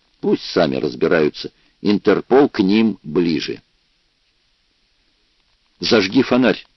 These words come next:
скомандовал Корнеев. Толстый белый луч выхватил из темноты салон "Мерседеса"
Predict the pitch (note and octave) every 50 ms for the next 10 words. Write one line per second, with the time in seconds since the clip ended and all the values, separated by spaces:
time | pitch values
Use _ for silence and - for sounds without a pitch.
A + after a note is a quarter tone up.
0 | _ _ - - - - E2+ F2 F2+ G2 F#2 F2 E2 F2 E2 - - C#2+ - B1
1 | A#1+ - - - - - - _ _ _ _ _ _ _ _ _ _ _ _ _
2 | _ _ _ _ _ _ _ _ - C#3+ E3+ F3 D#3+ - - - A2 F#2+ D#2 A#2+
3 | B2+ A#2+ G2 F#2 F2 G#2 C#3 D#3 - - - - - - - F2 G2+ D3+ C#3+ -
4 | A#2 A2 - G#2+ G2 F#2 - - - F#2 F2+ F2+ F2+ F2 - B2+ B2+ - - G#2
5 | F#2 F#2 G#2 A2+ A2+ A2 G#2+ G2+ - - G2+ F2 D#2 A2+ C#3 D3 - - D#3 D3